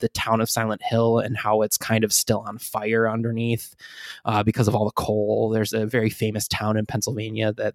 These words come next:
this actually is a place, like, where there's still a fire burning under the town because there's so much coal underneath of it. Um, so I thought that that was really good. Um, I, the deaths are fucking harrowing.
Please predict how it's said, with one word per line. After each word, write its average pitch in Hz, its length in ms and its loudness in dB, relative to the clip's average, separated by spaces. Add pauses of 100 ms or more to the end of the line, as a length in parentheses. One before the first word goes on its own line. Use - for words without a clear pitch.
this 110 220 2
actually 107 540 0 (260)
is 113 480 2
a 113 60 0
place, 110 500 0
like, 117 260 0
where 107 380 2
there's 107 180 4
still 110 220 2
a 110 40 -4
fire 110 400 2
burning 107 440 0
under 110 260 0
the 110 80 0
town 110 400 0
because 117 220 2
there's 104 160 -4
so 117 80 4
much - 160 -4
coal 113 560 -2
underneath 147 380 0
of 165 60 2
it. 180 200 2 (680)
Um, 110 420 2
so 123 100 0
I 139 60 4
thought 147 180 2
that 113 120 -12
that 110 180 2
was 113 160 -2
really 110 420 -2
good. 110 420 -2 (580)
Um, 110 640 0 (440)
I, 147 200 0
the 127 160 0
deaths 127 400 0
are 104 280 0
fucking 117 500 -8
harrowing. 113 880 0